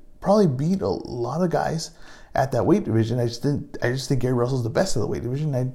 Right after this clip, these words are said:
didn't think he had enough to do it. Turns out Gary Russell, which he said had injured arm.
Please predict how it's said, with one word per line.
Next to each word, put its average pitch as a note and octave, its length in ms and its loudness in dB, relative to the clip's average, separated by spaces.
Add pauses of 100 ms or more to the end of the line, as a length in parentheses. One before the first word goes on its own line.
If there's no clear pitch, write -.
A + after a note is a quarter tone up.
(220)
didn't C3+ 220 -2
think C3 120 -2
he C3 60 -2
had B2 140 0
enough A#2+ 180 -2
to B2 60 -6
do A#2 160 2
it. F#2 120 -4 (1200)
Turns A#2+ 240 2
out A2+ 100 2
Gary A2 160 0
Russell, G#2+ 500 -2 (140)
which C3 200 2
he C#3 100 0
said A#3+ 240 6
had D3+ 180 2
injured G#2+ 320 4
arm. G#2+ 320 -2